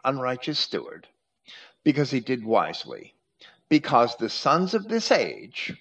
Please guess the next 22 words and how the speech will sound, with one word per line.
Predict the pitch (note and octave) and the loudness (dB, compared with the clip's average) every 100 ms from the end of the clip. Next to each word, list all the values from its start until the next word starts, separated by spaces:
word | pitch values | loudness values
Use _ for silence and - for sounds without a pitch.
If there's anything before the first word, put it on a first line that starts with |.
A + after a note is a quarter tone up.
| _ - | _ -4
or | G2+ | -4
the | F2+ | -4
children | - - G2+ F2+ D#2+ | -4 -2 -2 -2 -10
of | D#2+ | -10
this | E2 - | -12 -6
world, | F2+ D2 A#1+ D2 | -4 -4 -6 -10
as | E2+ - | -12 -14
the | - | -16
King | - F2+ | -14 -12
James | F#2 F#2 D2+ | -8 -8 -8
has | - - - | -8 -8 -10
it, | - _ _ _ - - - - | -16 _ _ _ -20 -20 -8 6
"are | C#3+ C3 | 8 8
wiser | A#2 C3 D#3+ C3 A2 F#2 C2+ C#2+ _ _ _ | 4 4 4 4 -2 -8 -12 -14 _ _ _
than | B2 B2 | 0 0
the | A#2 | -4
sons | - C3+ A#2+ | 0 0 0
of | A2 F#2+ | -8 -4
light | C3 E3+ D3+ - - | 2 2 2 -8 -6
are | E2+ C#2 - - - _ _ _ _ _ | -4 -4 -8 -14 -16 _ _ _ _ _
towards | - - C#3+ D3+ C#3+ - - | -4 2 6 6 4 -6 0
their | C3 A#2 | 2 2